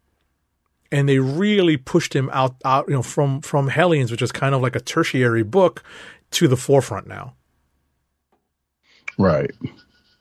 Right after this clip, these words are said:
Speaker 1: Well, not, not
Speaker 2: Yeah.
Speaker 1: tertiary. Let's say secondary. That was a secondary X book.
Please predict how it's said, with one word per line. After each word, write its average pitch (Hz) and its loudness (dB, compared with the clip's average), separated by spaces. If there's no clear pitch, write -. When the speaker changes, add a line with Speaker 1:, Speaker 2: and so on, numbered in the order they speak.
Speaker 1:
Well, 226 2
not, 285 2
not 294 0
Speaker 2:
Yeah. 196 2
Speaker 1:
tertiary. 180 4
Let's 240 0
say 220 -4
secondary. 110 -2
That 170 -2
was 170 0
a 147 0
secondary 139 0
X 117 -8
book. - -20